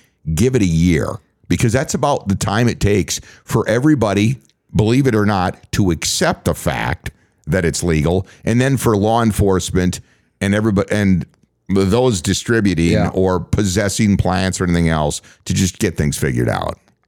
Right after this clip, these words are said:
Speaker 2: It was interesting 'cause I was actually, um, driving to Michigan to pick up a bunch of equipment. Uh, and, you know, I, I'll, the law enforcement's biggest one is, you know, how do you do D W Is or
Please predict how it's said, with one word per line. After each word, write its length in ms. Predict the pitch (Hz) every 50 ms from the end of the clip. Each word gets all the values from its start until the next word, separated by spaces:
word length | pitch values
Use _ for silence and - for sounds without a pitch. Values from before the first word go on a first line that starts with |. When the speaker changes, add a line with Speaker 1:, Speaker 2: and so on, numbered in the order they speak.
| _ -
Speaker 2:
It 80 | - 143
was 160 | 170 175 147
interesting 440 | 139 147 151 135 120 117 - 120 113
'cause 140 | 107 120 113
I 80 | 113
was 140 | 113 110 113
actually, 360 | 123 123 117 - 123 107 104 101
um, 340 | 107 110 110 104 101 95 92
driving 400 | - 117 113 127 135 127 120 107
to 40 | 98
Michigan 320 | 95 95 92 - - 101
to 60 | 95
pick 200 | 92 - 127 98
up 80 | 107 90
a 40 | 98
bunch 220 | 92 101 92 -
of 60 | 98
equipment. 480 | 82 - - 117 113 - 82 82 80 - _ -
Uh, 340 | - 98 104 104 92 85 90 - - - _ _ -
and, 400 | 104 107 104 104 98 92 87 - _ - - _ _ _ _ _ _ _ _ _ _ _ _ _ _ - -
you 80 | 123
know, 80 | 123 120
I, 80 | 120
I'll, 500 | 120 120 - 101 117 117 117 120 135 123 110 -
the 220 | - - - 127
law 200 | 120 123 123 127 127
enforcement's 560 | 127 127 123 117 117 110 - 117 110 104 -
biggest 440 | - 123 117 101 113 104 - - - -
one 320 | 117 117 110 113 107 104
is, 360 | 101 98 95 90 - - - - -
you 140 | - 107 98
know, 100 | 87 85
how 240 | - - - 113
do 80 | 110 110
you 100 | 104 104
do 280 | 95 104 101 101 98 90 - _ _ -
D 100 | - 107
W 300 | 101 101 92 90 92 92 87 82
Is 220 | 82 78 76 - 101
or 200 | 90 87 85